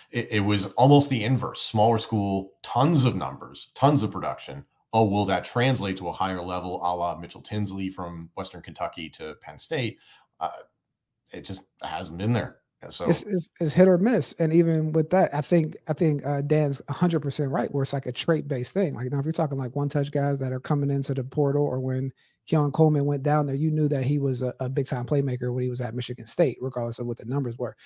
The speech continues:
Speaker 2: So there are areas of that. I guess I'm saying from my evaluation of Julian Fleming, I just don't think he's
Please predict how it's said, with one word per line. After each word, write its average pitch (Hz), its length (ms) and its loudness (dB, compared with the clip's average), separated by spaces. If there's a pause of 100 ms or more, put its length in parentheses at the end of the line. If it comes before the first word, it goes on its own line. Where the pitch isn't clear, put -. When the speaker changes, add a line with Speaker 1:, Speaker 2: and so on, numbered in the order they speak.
(140)
Speaker 2:
So 170 120 6
there 185 240 10
are 160 340 6 (100)
areas 151 400 4
of 120 120 -4
that. 117 160 -8 (100)
I 143 100 -2
guess 143 240 0
I'm 143 140 -2
saying 135 360 -2 (320)
from 135 140 -2
my 151 260 2
evaluation 135 680 -2
of 127 60 -6
Julian 135 320 -2
Fleming, 165 400 0
I 165 100 -4
just - 160 -6
don't 131 140 -8
think 139 240 -4
he's 143 340 -4